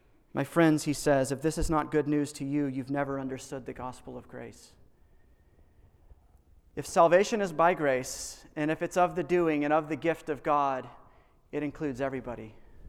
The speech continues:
Everybody in Tehran and everybody in Atlanta. Everybody raised Baptist and everybody raised atheist.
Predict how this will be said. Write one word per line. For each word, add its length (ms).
Everybody 440
in 100
Tehran 500
and 100
everybody 400
in 100
Atlanta. 520
Everybody 420
raised 340
Baptist 560
and 80
everybody 400
raised 320
atheist. 600